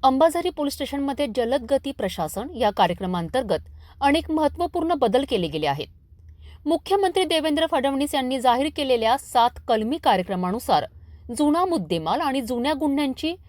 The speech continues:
निर्गती करणारे उपक्रम राबविले जात आहेत. विशेषतः अंबाझरी पोलीस स्टेशनने स्वच्छता अभियानाची एक नवी दिशा दाखविली आहे. पोलीस कर्मचाऱ्यांना त्यांच्या नावाच्या कुंड्या देऊन त्या कुंड्या त्यांच्या कार्याच्या आठवण म्हणून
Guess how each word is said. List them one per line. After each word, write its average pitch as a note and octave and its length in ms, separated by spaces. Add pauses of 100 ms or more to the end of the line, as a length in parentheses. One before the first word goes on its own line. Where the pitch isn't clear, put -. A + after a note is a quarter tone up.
(160)
निर्गती E4+ 520
करणारे C#4+ 440 (100)
उपक्रम B3 520
राबविले A#3+ 500
जात E3 240
आहेत. C#3+ 300 (680)
विशेषतः E4+ 560 (100)
अंबाझरी E4 500
पोलीस C4+ 280
स्टेशनने A#3+ 580
स्वच्छता D4+ 540
अभियानाची C#4 720
एक C4 180
नवी A3 260
दिशा A3+ 340
दाखविली E3 460
आहे. C#3+ 180 (840)
पोलीस D#4+ 300
कर्मचाऱ्यांना F4+ 680
त्यांच्या D#4 360
नावाच्या C4+ 500
कुंड्या C4+ 460
देऊन A3+ 240 (420)
त्या A3 140
कुंड्या A#3+ 420
त्यांच्या A3+ 380
कार्याच्या B3 580
आठवण C#4 480
म्हणून E4 260